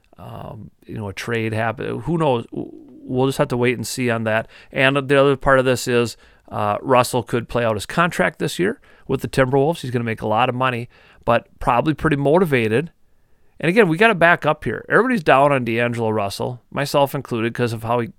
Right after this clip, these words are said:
bombed out in the playoffs. But he had a really good regular season for the Timberwolves. And as Conley said, they were not going to be in the playoffs if D'Angelo Russell hadn't been so important to them. So unless you have surety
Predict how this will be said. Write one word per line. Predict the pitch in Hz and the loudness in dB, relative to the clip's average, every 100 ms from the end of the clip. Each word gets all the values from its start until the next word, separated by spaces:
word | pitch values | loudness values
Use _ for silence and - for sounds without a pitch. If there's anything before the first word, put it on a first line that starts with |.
| _ - | _ -6
bombed | 113 123 120 | -2 0 0
out | 110 | 0
in | 113 | -2
the | |
playoffs. | 107 113 110 107 - - _ - | -6 -4 -4 -4 -8 -18 _ -6
But | 190 | -2
he | |
had | 285 | 2
a | 165 | 4
really | 127 139 135 | 6 6 4
good | 139 123 | 2 2
regular | 123 131 107 | 0 0 -4
season | - 135 156 120 | -4 -6 -6 -6
for | 110 | -8
the | 104 | -8
Timberwolves. | 101 101 98 113 190 - _ _ _ | -8 -8 -6 -6 -8 -16 _ _ _
And | - | -2
as | 123 | -2
Conley | - 139 165 101 123 | -2 -2 0 -2 -4
said, | 117 107 139 _ _ | -4 -6 -6 _ _
they | - 120 131 156 170 | -6 -2 0 0 -2
were | - 127 123 | -2 0 2
not | 131 139 - | 2 -2 -6
going | 143 127 | -4 -2
to | |
be | 120 247 | -2 -2
in | |
the | 226 | -4
playoffs | - 110 104 107 135 - _ _ _ _ | -4 -4 -2 -4 -8 -12 _ _ _ _
if | 147 135 - | 0 0 0
D'Angelo | 135 123 117 120 | -4 -2 -2 -2
Russell | 117 107 - 107 | 0 -2 -4 -6
hadn't | 113 107 | -4 -4
been | 110 104 95 _ _ _ - | -6 -6 -10 _ _ _ -10
so | - 117 | -6 -4
important | 110 - 131 135 | -4 -4 -6 -6
to | |
them. | 101 98 - - | -10 -10 -18 -20
So | - 156 143 - - | 0 2 2 -4 -2
unless | 143 214 - | 2 2 2
you | 277 | 2
have | 123 127 131 110 - _ _ _ _ _ _ _ _ _ _ _ _ | 2 4 4 2 -2 _ _ _ _ _ _ _ _ _ _ _ _
surety | - - 208 170 120 104 | -16 0 4 4 2 -4